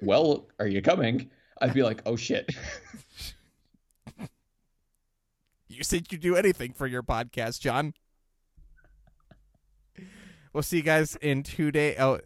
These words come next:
Speaker 2: wait, is this a Friday episode?
Speaker 1: This is a Friday episode,
Speaker 2: We'll
Speaker 1: Dave.
Speaker 2: see you
Speaker 1: Oh,
Speaker 2: guys.
Speaker 1: Dave, Dave,
Speaker 2: We'll
Speaker 1: wait,
Speaker 2: see you
Speaker 1: wait,
Speaker 2: on
Speaker 1: one,
Speaker 2: Monday.
Speaker 1: one, one
Speaker 2: Uh-huh.
Speaker 1: last question,
Speaker 2: Uh-huh.
Speaker 1: Dave. I have, I have one last question. Tomorrow is June nineteenth.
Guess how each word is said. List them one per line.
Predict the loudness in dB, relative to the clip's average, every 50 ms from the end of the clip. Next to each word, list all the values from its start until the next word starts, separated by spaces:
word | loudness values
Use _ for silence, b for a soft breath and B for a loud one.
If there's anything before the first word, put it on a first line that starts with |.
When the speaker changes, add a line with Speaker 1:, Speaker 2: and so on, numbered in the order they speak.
| -4
Speaker 2:
wait, | -2 -2 -2 -2 -2
is | -4 -4 -2
this | -2 -2 -4
a | -4
Friday | -2 0 0 2 2 0
episode? | 0 2 0 0 0 0 -2 -2 -2 -6 _ _ _ _ _ _ _ -20
Speaker 1:
This | -12
is | -10 -8
a | -10 -8 _
Friday | -2 0 2 2 2
episode, | 0 0 -2 -4 2 4
Speaker 2:
We'll | 4 6
Speaker 1:
Dave. | 6 6
Speaker 2:
see | 6
you | 8 8
Speaker 1:
Oh, | 8
Speaker 2:
guys. | 6 6
Speaker 1:
Dave, | 6 4 4 2 0 -4 -12 -12 -12
Dave, | -10 -6 0
Speaker 2:
We'll | 2 2
Speaker 1:
wait, | 2 4
Speaker 2:
see | 4 4 4
you |
Speaker 1:
wait, | 4
Speaker 2:
on | 4 4 2
Speaker 1:
one, | 2 2 4 4
Speaker 2:
Monday. | 2 2 0 -2 -8
Speaker 1:
one, | -4 0
one |
Speaker 2:
Uh-huh. | 2 2 2
Speaker 1:
last | 2 0
question, | -2 -2 -2 -4 -4 -6 -6 _ _ _ -10
Speaker 2:
Uh-huh. | -8 -6 -6 -4
Speaker 1:
Dave. | -4 -4 -2 0
I | 0
have, | 0 0 -2 _ _ -10
I |
have | -6 -2
one | 0 0 0 0
last | 0 -2 0
question. | 0 0 0 0 -2 -6 -8 -10 -10 _ _
Tomorrow | -2 0 2 4 6 6 6 6 6 4
is | 2 -2 -4
June | -2 0 0 2 2
nineteenth. | 2 0 -2 -4 -6 -6 -8 -8 -12